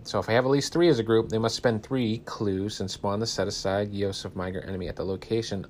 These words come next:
other than the entry hall that is furthest from all the investigators.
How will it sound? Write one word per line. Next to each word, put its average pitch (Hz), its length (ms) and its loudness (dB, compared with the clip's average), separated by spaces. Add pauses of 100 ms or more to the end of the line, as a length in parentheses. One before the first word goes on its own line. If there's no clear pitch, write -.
other 120 220 6
than 104 160 2
the - 120 -6
entry 107 280 -2
hall - 300 -10
that 104 120 0
is 90 100 -6
furthest 107 500 4
from - 120 -10
all 104 180 0
the 101 100 -2
investigators. - 760 -4